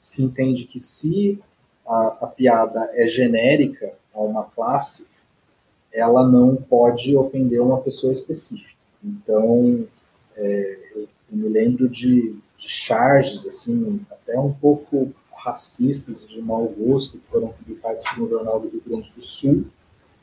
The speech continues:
É, um sujeito que era negro ajuizou uma ação querendo reparação de danos, e a ação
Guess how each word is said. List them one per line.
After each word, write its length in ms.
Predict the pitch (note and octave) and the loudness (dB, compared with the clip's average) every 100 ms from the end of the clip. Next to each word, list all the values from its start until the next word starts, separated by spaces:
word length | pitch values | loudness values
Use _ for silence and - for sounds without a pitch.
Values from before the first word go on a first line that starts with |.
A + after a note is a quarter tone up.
| _ _ A#2 | _ _ -2
É, 460 | A2+ A2+ A2+ A2+ - | 0 2 0 -2 -4
um 120 | B2 B2 | -2 -2
sujeito 640 | - C3 B2 B2 A#2+ - | -2 -4 2 2 2 -6
que 200 | - B2 | -10 -2
era 260 | A#2 B2 A#2+ | 0 2 2
negro 720 | A#2+ A#2 A#2+ B2 A#2+ G#2+ G2 - _ _ _ _ _ _ _ | 2 2 4 4 2 -4 -6 -6 _ _ _ _ _ _ _
ajuizou 580 | A2 G#2 A2+ A2 A#2+ C3 | -6 -2 -2 0 2 4
uma 200 | C3 A#2+ | 4 4
ação 560 | - - A2+ C3 A3 - - _ _ _ G#2+ - _ _ | 4 4 6 6 2 -4 -14 _ _ _ -10 -10 _ _
querendo 380 | - G#2+ G#2+ G#2+ | -18 -12 -10 -8
reparação 540 | A2 A2 G#2+ G#2+ A2 | -8 -6 -6 -4 -6
de 140 | G#2 G2+ | -8 -2
danos, 600 | G#2+ A2+ D3+ G#3 - - _ _ _ | 2 4 4 0 -6 -16 _ _ _
e 100 | B2+ | 4
a 60 | B2+ | 4
ação 400 | - C3 C#3 | 6 6 4